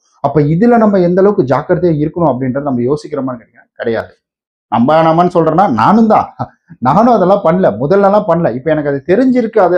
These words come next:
அப்படின்றதுனாலதான் so இவ்வளவு தூரம் உங்கள்ட்ட வந்துட்டு தொண்டை தண்ணி போக கேட்டுக்கிட்டு இருக்கிறேன். தயவு செஞ்சு அதெல்லாம் போய் பாருங்க.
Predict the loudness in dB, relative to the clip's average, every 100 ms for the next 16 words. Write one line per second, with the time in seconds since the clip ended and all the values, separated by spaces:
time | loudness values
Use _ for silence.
0 | -2 -4 -4 0 -2 0 0 0 -4 -6
1 | -8 -6 -6 -8 -10 -10 -8 -10 -10 -12
2 | -14 _ _ -6 -6 -4 -6 -2 0 0
3 | -2 -2 -4 -6 -2 -2 -2 -6 -2 0
4 | 0 -2 -2 0 0 0 -4 -6 -2 0
5 | 0 -2